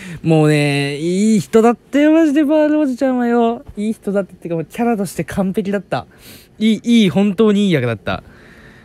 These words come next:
だからもうね、こっちの、あっちの世界では、もうしっかりとね、今どこにいるかわかんないけど、上に、できれば上に行ってほしいなっていう、そういう気持ちです。ちゃんと寝てな。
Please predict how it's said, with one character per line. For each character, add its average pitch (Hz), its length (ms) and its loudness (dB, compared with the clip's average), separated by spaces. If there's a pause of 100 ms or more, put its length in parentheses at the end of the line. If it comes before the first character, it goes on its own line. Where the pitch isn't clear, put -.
(100)
だ 113 80 -8
か 104 80 -2
ら 104 100 -4
も 107 200 -4
う - 20 -4
ね、 101 240 -6 (200)
こ 143 120 -2
っ 139 60 0
ち - 160 -4
の、 175 100 -2
あ 156 80 0
っ - 120 -2
ち - 140 -6
の 202 100 4
世 220 120 4
界 196 180 4
で 190 100 4
は、 196 380 2 (720)
も 110 140 -6
う 98 40 -8
し - 220 -14
っ - 60 -20
か 139 140 -2
り 123 120 0
と 90 300 -6
ね、 107 300 -10 (260)
今 110 220 -4
ど 123 100 -2
こ 123 100 -2
に 107 60 -2
い 104 60 -4
る 101 80 -4
か 98 80 -4
わ 104 100 -4
か 135 120 -2
ん 139 80 -2
な 127 100 0
い 110 40 -4
け 110 80 -4
ど、 117 280 -4 (480)
上 135 240 2
に、 131 240 0
で 117 160 -4
き 151 100 0
れ 151 100 4
ば 147 160 2
上 135 220 0
に 127 120 0
行 120 80 -4
っ - 40 -16
て - 180 -6
ほ 123 80 0
し 127 200 -2
い 110 40 -2
な 107 220 -2
っ - 20 -14
て - 220 -14
い 87 180 -6
う、 85 40 -8
そ 92 160 -8
う - 20 -4
い 92 120 -4
う 90 40 -8
気 - 120 -14
持 95 120 -8
ち - 80 -14
で 101 160 -6
す。 - 560 -16 (1500)
ち - 100 -10
ゃ 98 60 -8
ん 92 120 -12
と 101 120 -8
寝 107 140 -6
て 120 140 -2
な。 120 280 -2